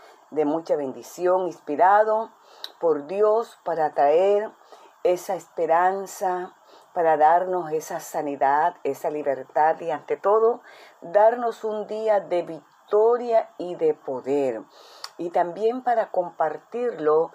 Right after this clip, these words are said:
con todos nuestros familiares, con nuestros amigos y con todo aquel que tenga una necesidad. Vamos a orar. Gracias te damos en esta hora amado Jesús, gracias,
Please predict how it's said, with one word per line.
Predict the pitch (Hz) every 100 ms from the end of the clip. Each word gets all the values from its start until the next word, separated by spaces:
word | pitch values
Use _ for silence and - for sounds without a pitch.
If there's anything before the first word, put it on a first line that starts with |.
| - - -
con | 175 175
todos | 180 254 269
nuestros | 233 - 190
familiares, | 180 165 156 160 190 196 196 -
con | 165 170
nuestros | 214 254 277 262 262
amigos | 220 165 160 165 196 233 - - - - -
y | 220
con | 247 240
todo | 302 285
aquel | 277 - 175 156 139 - _ _ _ _
que | - 202
tenga | - 196 190 151
una | 156 160
necesidad. | 147 143 139 - - 147 - 135 117 110 107 _ _ _ _ _ _ _
Vamos | 196 254 247 202 165
a |
orar. | 131 123 120 113 107 - - - -
Gracias | 160 226 240 - 269 -
te | 220
damos | 185 190 190 160 -
en | 170 165
esta | 170 - 156
hora | 160 196 233 233 226 233 - - _ - - - -
amado | 180 185 202
Jesús, | 214 170 - - 196 226 233 - - -
gracias, | 185 190 220 - 233 220 214